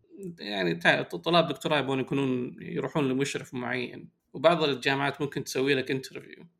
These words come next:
ك P H D student. ف-، فالدكتور كبير للأمانة ما أعرف من هو ولا يعني ولا جابوا له السيرة، لكن إنه الطالب قال، كان أحد الطلاب في ما أدري إذا في أي جامعة،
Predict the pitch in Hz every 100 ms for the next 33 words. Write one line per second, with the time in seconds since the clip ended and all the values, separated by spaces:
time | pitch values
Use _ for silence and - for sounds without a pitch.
0 | _ - 120 113 113 120 - - 113 113
1 | - - - _ _ - 143 143 135 127
2 | 127 127 - _ - - - 147 135 131
3 | 170 - - - - 185 - - - _
4 | - - 127 131 131 135 135 139 123 120
5 | 123 123 127 127 127 127 135 135 123 120
6 | 110 285 - 147 127 - 117 120 131 120
7 | 120 123 - - - 135 131 135 131 131
8 | 123 - _ - 139 131 131 127 113 -
9 | _ _ - - 165 170 143 139 139 143
10 | - 147 127 127 - - - 139 139 127
11 | - 135 120 - - _ - 127 127 117
12 | 123 117 113 - 127 113 123 117 123